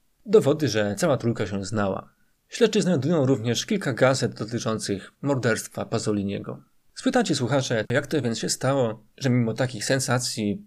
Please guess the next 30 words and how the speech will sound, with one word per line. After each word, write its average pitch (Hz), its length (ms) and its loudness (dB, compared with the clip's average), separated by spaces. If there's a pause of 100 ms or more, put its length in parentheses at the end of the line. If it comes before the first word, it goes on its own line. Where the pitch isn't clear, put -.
Pelosi 127 420 0
został 113 400 0
jednak 101 320 -2
skazany 113 600 -2 (140)
i - 60 -4
to 160 80 -2
za 135 120 -2
samodzielne 120 640 0
zabójstwo. 101 640 -4 (340)
Otóż 202 240 0
bracia, 131 380 2
kiedy 113 420 0 (160)
Sansone 120 720 0
zdemaskował 113 720 2
się, 107 280 -2
kiedy 101 380 0
zostali 107 460 -2
oni 104 320 -2 (120)
skonfrontowani 120 800 0
ze 113 100 -2
zgromadzonym 110 520 -2
przez 113 140 -4
niego 113 200 -2
materiałem, 113 680 0 (180)
zaprzeczili 156 580 2
wszystkiemu, 170 460 2
co 131 120 -2
się 120 140 0
tylko 110 280 -2
dało. 110 360 -6